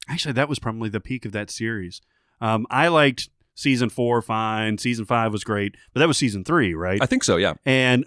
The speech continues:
Speaker 1: I mean, that was all of this high school, all of the, uh,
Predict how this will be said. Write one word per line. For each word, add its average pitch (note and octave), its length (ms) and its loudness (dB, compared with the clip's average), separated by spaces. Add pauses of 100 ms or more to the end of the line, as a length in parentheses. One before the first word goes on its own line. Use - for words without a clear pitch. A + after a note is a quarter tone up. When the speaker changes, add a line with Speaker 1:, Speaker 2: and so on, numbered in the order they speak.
(100)
Speaker 1:
I D3 60 4
mean, D3+ 160 4
that F3 160 4
was G3+ 140 2
all F#3+ 360 4
of D3 140 0
this C3+ 280 4
high D3+ 180 2
school, C3+ 500 2
all C#3 260 2
of A#2+ 100 -2
the, A2 280 0
uh, F#2+ 220 0